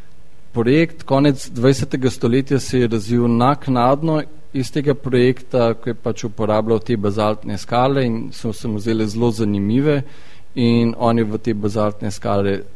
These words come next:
dal zvrtati luknje, eh, potem ne skozi in skozi, ampak zavrtal je pač luknjo, tako da je lahko tak čepek, eh, tega bazalta vzel ven, potem pa ta bazalt zafilal, eh, mislim, to luknjo zafilal ali z glino,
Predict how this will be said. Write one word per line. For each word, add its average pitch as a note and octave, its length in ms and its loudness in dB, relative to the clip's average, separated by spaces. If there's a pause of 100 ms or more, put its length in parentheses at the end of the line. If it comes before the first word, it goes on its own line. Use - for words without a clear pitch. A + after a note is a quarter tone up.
(120)
dal G2 320 0
zvrtati G2 640 -6
luknje, C3+ 460 0 (100)
eh, G2 680 -4 (260)
potem G#2 420 -4 (1300)
ne G#2 260 -4
skozi - 380 -10
in G2+ 60 -8
skozi, C3 420 -2
ampak A2 280 -6
zavrtal A#2 520 0
je G#2 60 -2
pač - 320 -8
luknjo, C3+ 380 0
tako - 440 -4
da G#2+ 100 2
je G#2+ 60 2
lahko G2 280 -4
tak - 220 -10
čepek, G#2+ 520 -8
eh, F#2+ 340 -4
tega G#2 200 -2
bazalta G2+ 580 0
vzel F#2+ 240 0
ven, C#3 260 4 (460)
potem C3+ 260 0
pa A#2+ 100 0
ta A#2+ 240 2
bazalt A2 800 2
zafilal, G#2 1000 0
eh, G2 220 2
mislim, A2 260 -4
to B2+ 120 0
luknjo A#2 340 2
zafilal G#2 500 -2
ali G2+ 340 0
z G2 80 -8
glino, B2+ 540 2